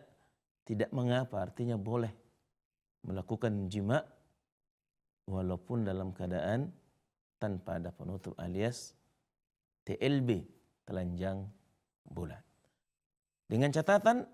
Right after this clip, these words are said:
bahwa dilakukannya di dalam rumah dan di dalam kamarnya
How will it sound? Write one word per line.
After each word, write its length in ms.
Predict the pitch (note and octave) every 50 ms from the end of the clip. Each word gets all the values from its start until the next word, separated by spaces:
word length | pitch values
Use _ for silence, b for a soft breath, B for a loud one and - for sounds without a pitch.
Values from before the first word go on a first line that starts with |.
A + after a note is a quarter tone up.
| - _ -
bahwa 580 | A#2 A#2 A#2 A#2+ B2+ C#3 D3 D#3 F3+ G3+ G#3 F#3 E3
dilakukannya 1040 | C3 B2 A2 G#2 G#2 G#2 - - - - B2 B2+ C#3 C3+ C3 C3 C3 C3 B2+ B2 A2+
di 160 | A2 A#2 G#2+ - - _ _ _ _ _ _
dalam 560 | - - A2+ A#2 A#2 A2+ G#2+ G#2 G#2+ G#2+ G#2 G#2+
rumah 400 | B2 C#3+ D#3+ F3 F3+ F#3+ G3+ B B B B B B B _ -
dan 320 | C3 A2+ G#2 G2+ G2 F#2+
di 80 | F#2 F2
dalam 480 | - G#2+ G#2 G#2+ G2+ F#2+ F2+ F2+ F#2 - -
kamarnya 720 | - F2+ F#2 F#2+ G#2 A#2 B2+ C3 B2+ C3 C#3+ E3 F3